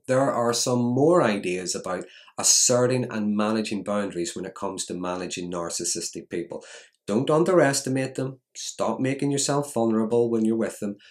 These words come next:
Stop doing their work for them, and don't be ambiguous. Let them know there will be consequences to their behaviours. And as always, as I said in the previous video, when you do begin to assert yourself with them, expect some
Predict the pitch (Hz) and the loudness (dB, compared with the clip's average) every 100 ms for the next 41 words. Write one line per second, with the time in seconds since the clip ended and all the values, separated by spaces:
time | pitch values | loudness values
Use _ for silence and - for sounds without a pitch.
0 | _ - - - 101 110 127 131 131 139 | _ -4 -4 -2 0 0 0 0 2 4
1 | 139 127 120 131 - 104 95 101 107 101 | 4 4 4 2 -4 -4 -4 -2 -4 -4
2 | 95 90 - 95 104 107 - 98 98 87 | -8 -8 -6 -4 -4 -6 -8 -8 -8 -8
3 | 92 90 - - 90 87 87 82 - - | -10 -10 -10 -8 -8 -8 -10 -10 -12 -18
4 | - _ - 78 113 147 - 165 165 165 | -20 _ -12 -2 0 0 2 4 6 6
5 | 92 85 - 95 101 95 107 104 107 110 | 4 0 -10 -6 -4 -2 -2 -2 -2 -4
6 | - 139 131 - - 80 76 - 85 - | -4 -4 -4 -6 -8 -10 -8 -8 -8 -10
7 | _ - 92 92 92 104 92 76 78 - | _ -12 -8 -6 -6 -6 -6 -8 -14 -14
8 | - _ _ _ _ - 120 131 139 151 | -18 _ _ _ _ -4 -2 0 0 4
9 | 147 117 95 98 95 92 110 110 110 107 | 4 4 0 -4 -4 -2 0 2 0 0
10 | 120 139 151 90 - 87 - - - - | 2 2 2 0 -4 -6 -8 -12 -16 -20
11 | - - - - 104 156 175 160 127 135 | -20 -20 -20 -2 4 6 6 4 2 2
12 | 151 147 135 127 117 107 101 - 110 113 | 2 2 0 0 0 -2 -2 0 -2 -2
13 | - 98 95 85 85 90 - 87 104 104 | -6 -6 -6 -8 -8 -10 -10 -10 -8 -4
14 | - - 120 123 - - 110 110 | -2 0 -2 -2 -4 -2 0 0